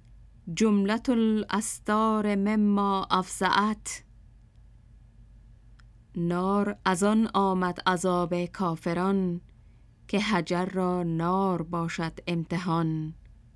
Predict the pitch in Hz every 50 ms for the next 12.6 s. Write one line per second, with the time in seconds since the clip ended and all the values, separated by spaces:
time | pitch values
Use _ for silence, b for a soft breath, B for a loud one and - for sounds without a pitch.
0 | - - _ - - - - - - - - - - - - - - - - -
1 | - - - - - - - - - 175 175 170 165 160 156 175 175 175 170 170
2 | 170 - - 185 170 165 160 - - - 180 180 180 180 180 175 170 165 165 170
3 | 170 170 165 165 165 165 170 165 b b b b b b - 208 180 185 185 190
4 | 190 180 - - - 208 190 190 190 196 196 190 190 185 180 175 - - - -
5 | - - 208 202 196 202 196 196 196 190 185 185 - b b b b b b b
6 | - 185 185 180 190 202 208 208 202 196 190 185 175 165 - 202 208 208 - -
7 | - 202 190 190 185 180 180 180 180 175 175 175 175 180 190 202 214 214 202 202
8 | - 196 185 175 170 - - 180 175 175 170 170 165 165 - - - - - -
9 | 190 185 185 185 180 180 175 175 170 170 170 - - - - - - - - -
10 | - - - - - - - - - - - - - - - - - - - -
11 | - - - - - - - - 196 226 247 254 247 - - 240 208 180 220 220
12 | 226 202 220 214 226 220 220 214 214 208 208 202